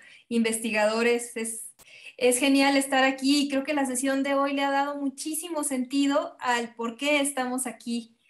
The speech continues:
Eh, este grupo maravilloso al que les agradezco muchísimo sus participaciones.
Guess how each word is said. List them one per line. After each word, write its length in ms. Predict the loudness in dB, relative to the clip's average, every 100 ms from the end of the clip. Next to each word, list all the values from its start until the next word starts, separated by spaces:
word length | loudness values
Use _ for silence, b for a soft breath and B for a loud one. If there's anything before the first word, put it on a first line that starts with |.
| b b -8
Eh, 680 | -4 -2 -2 -4 -6 -10 _
este 500 | -4 -2 0 2 2
grupo 840 | 2 2 2 2 2 2 2 -4 _ -6
maravilloso 840 | -2 -2 -2 0 0 0 -2 -4
al 120 | -2
que 120 | -4
les 240 | -4 -6 -4
agradezco 520 | -4 -2 -4 -4 -4
muchísimo 640 | -4 -2 0 0 0 -4
sus 160 | -6 -8
participaciones. 1120 | -8 -8 -6 -6 -4 -4 -2 0 0 0 -2